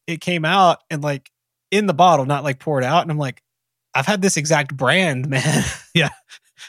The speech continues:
Speaker 2: I made my own. I made, you know, I made yogurt and I made a, made a batch of it. 'Cause you
Speaker 1: Yeah.
Speaker 2: can, you know, you can put, like, some mint in there. There's a lot of other flavors you can put in it.
Speaker 1: Yeah. So anyway, like, I,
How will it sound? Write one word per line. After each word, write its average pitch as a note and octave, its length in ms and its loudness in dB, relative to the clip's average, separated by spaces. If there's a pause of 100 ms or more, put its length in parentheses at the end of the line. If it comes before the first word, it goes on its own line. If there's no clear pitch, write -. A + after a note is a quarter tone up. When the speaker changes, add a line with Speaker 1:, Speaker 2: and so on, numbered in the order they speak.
(320)
Speaker 2:
I D3+ 80 2
made F#3 220 0
my C3 240 -4
own. - 140 -12 (100)
I A#2 120 -10
made, C#3 200 -2
you C#3 60 -2
know, B2+ 80 -2
I - 20 -10
made B2 220 -10
yogurt C3 340 2
and A2 80 -8
I - 20 -4
made A2+ 220 -2
a, G#2 200 -2
made A2+ 160 -4
a A2 40 -6
batch A2 320 -2
of G#2 100 -6
it. F2+ 140 -12 (180)
'Cause - 140 -6
you - 60 2
Speaker 1:
Yeah. C3+ 160 4
Speaker 2:
can, - 80 -10
you C3 80 -2
know, A2 40 2
you G#2+ 100 0
can A2+ 100 -8
put, B2+ 120 -4
like, A2+ 160 -4
some F#2 240 -6
mint G#2 240 -6 (200)
in B2 160 -8
there. B2 480 -4
There's A2+ 200 -8
a A#2 60 -8
lot C3+ 140 2
of A2+ 80 0
other A#2 220 0
flavors A2+ 420 -4
you F#2+ 80 -10
can F2 120 -14
put G#2 140 -6
in A#2+ 160 0
it. F#2+ 120 -10 (540)
Speaker 1:
Yeah. C3+ 240 -6 (400)
So G3 200 2
anyway, D#3+ 400 2
like, C3+ 260 -2
I, E3 180 2